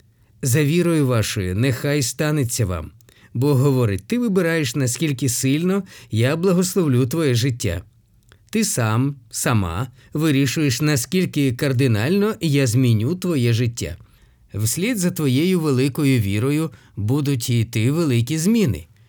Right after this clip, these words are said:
Нічого не відбуватиметься у вашому житті, поки ви не насмілитеся мріяти. Бог говорить: ви вибираєте, і вам буде дано згідно з вашим життям і вашою вірою". Власне, тому хочу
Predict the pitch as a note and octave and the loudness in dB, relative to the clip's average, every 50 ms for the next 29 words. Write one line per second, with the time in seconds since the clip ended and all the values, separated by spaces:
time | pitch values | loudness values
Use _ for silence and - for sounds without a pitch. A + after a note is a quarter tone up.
0 | _ _ - F3+ G3 F#3 - C#4 B3+ G#3+ A3 G#3 F#3 F3+ F#3 D#3+ D3+ D#3 D#3+ E3 | _ _ -4 -2 -2 0 0 0 2 2 2 2 2 2 2 0 0 0 0 0
1 | F3 F3+ F3 F3 D3+ D3 D3 A#2+ - D3+ C#3+ C3 B2 C3+ C#3 A2+ - D3 C3+ B2+ | 0 0 0 0 0 0 0 0 0 0 0 2 2 0 -2 -2 -2 0 0 2
2 | A2+ B2 B2+ A#2 - C#3+ C#3+ D3 A#2 D3+ D3+ A#2+ - C3 A2+ G#2 A2 - D3+ D#3+ | 2 2 0 0 -2 -2 -2 -2 -2 -2 -2 -2 0 0 0 2 2 2 0 0
3 | D#3 C#3+ C3+ A#2 - B2+ A#2+ A2+ B2 B2+ C3+ A2+ B2+ A#2+ - - C3+ A#2 A2 A2+ | 0 0 0 0 0 0 0 0 0 0 0 -2 -2 -2 -2 2 2 2 4 4
4 | C3 C3+ A#2 F#2 - - E2 - - - _ - - - - - - - G#2 C3 | 2 2 0 0 -2 -6 -10 -14 -14 -18 _ -20 -20 -20 -20 -20 -8 -4 0 2
5 | C3+ B2 A2+ C3 B2+ C3 C3 B2 G#2+ G2 - - - - - - _ G#2+ G2 A#2+ | 2 4 4 4 2 2 2 2 0 0 -4 -8 -16 -20 -20 -12 _ -2 0 2
6 | C#3+ E3 E3+ D#3+ E3+ D3+ D#3 C#3+ A#2+ A2 G#2 F#2+ F2+ - - D#2 D#2+ - - - | 2 2 2 2 0 0 0 2 2 2 2 0 -2 -4 -8 -12 -14 -14 -20 -20
7 | _ _ - B2 C3 B2+ C#3+ D#3+ E3+ E3+ E3+ E3+ D3 D#3 D3+ B2 A#2+ A#2+ B2+ C#3+ | _ _ -2 0 0 2 2 2 0 0 0 -2 -2 0 0 0 2 2 2 2
8 | D#3 E3+ F3+ F#3+ F#3+ - - - D3+ D3 D3+ B2+ D3 D#3 D3+ D3 F3 G3 F#3 D3+ | 0 0 -2 -2 -4 -8 -10 -6 -2 0 0 2 2 2 2 2 2 0 0 0
9 | D3+ B2 A#2 A#2+ A#2 - F3 D#3+ C#3 C#3 G3 F#3 F#3 - G#3 F#3 C#3+ A2 F2+ - | 0 0 0 0 0 0 0 0 0 0 -2 -2 -2 -2 0 0 0 0 -2 -4
10 | - - D3+ C3+ A2+ A2 G#2 A2+ A2+ - E3 D#3 D3+ D#3+ D#3+ G#3 A3+ G3 C3 G2 | -4 -4 0 0 2 2 2 0 0 -2 -2 0 0 0 0 0 0 2 0 0
11 | D#2 D2 C#2+ - _ _ _ _ - - - - - - - - B2+ C#3+ D3+ D3 | -2 -6 -10 -14 _ _ _ _ -20 -20 -20 -20 -20 -16 -8 -4 -2 0 0 0
12 | C3 B2 D#3 D3 C#3 B2 B2 D3+ C#3 C3+ D3 F3+ D#3+ - - C3+ C3 A#2+ - C#3+ | 0 -2 -2 -2 -2 0 0 0 2 2 2 2 0 0 -2 -2 -2 0 0 0
13 | B2+ A2 | -2 -2